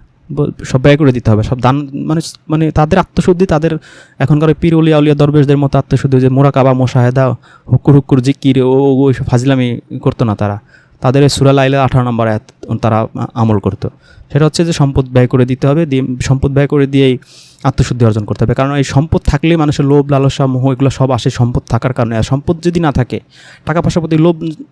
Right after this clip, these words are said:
আসতে পারে, আসলেই আমি সব মানুষকে দিয়ে দেবো, এই ধরনের যদি একবার ব্রেনে সেট আপ হয়ে যায়, তখন তো দুনিয়ার প্রতি তার মোহ আর থাকে না। এটাই হচ্ছে কোরআনের পদ-, কোরআনের পদ্ধতিতে হচ্ছে তাজকিয়া নফস, বেস্ট পদ্ধতি। এটা তাজকিয়া নফসের আলাদা আমার একটা ভিডিও আছে, দেখে নেবেন ডিটেলস জানতে হলে।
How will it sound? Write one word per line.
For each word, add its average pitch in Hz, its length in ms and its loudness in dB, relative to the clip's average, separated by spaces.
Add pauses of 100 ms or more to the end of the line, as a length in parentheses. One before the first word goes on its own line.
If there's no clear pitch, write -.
(200)
আসতে 226 220 0
পারে, 147 160 2
আসলেই 190 360 0
আমি 165 180 2
সব 151 120 -2
মানুষকে 139 280 0
দিয়ে 135 140 0
দেবো, 107 240 -6 (400)
এই 147 120 4
ধরনের 180 320 2
যদি 165 280 0
একবার 156 240 0
ব্রেনে 147 240 2
সেট 156 220 0
আপ 170 100 0
হয়ে 131 140 2
যায়, 120 120 0
তখন 139 280 -2
তো 147 120 -6
দুনিয়ার 143 300 2
প্রতি 135 180 -4
তার 127 160 0
মোহ 123 260 0
আর 120 60 2
থাকে 117 280 -2
না। 107 180 -8 (440)
এটাই 160 200 4
হচ্ছে 170 180 0
কোরআনের 151 640 0 (360)
পদ-, 151 240 0
কোরআনের 202 260 2
পদ্ধতিতে 147 420 0
হচ্ছে 139 200 -2
তাজকিয়া 131 360 -2
নফস, 98 420 -4
বেস্ট 131 300 0
পদ্ধতি। 113 380 -4 (520)
এটা 147 260 0
তাজকিয়া 139 320 -2
নফসের 135 220 0
আলাদা 127 200 0
আমার 120 240 0
একটা 107 140 0
ভিডিও 117 200 2
আছে, 110 160 -2
দেখে 107 200 -2
নেবেন 101 220 -2
ডিটেলস 101 260 -4
জানতে 104 320 -4
হলে। 92 240 -4